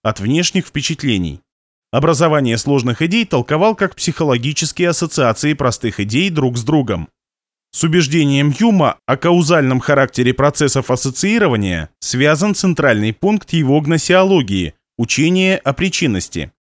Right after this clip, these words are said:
Поставив проблему объективного существования причинно-следственных связей, Юм решил ее агностически.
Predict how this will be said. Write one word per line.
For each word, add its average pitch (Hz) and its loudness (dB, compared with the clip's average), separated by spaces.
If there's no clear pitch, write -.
Поставив 131 0
проблему 139 0
объективного 127 0
существования 123 0
причинно-следственных 117 -2
связей, 165 0
Юм 151 2
решил 180 2
ее 135 2
агностически. 123 -4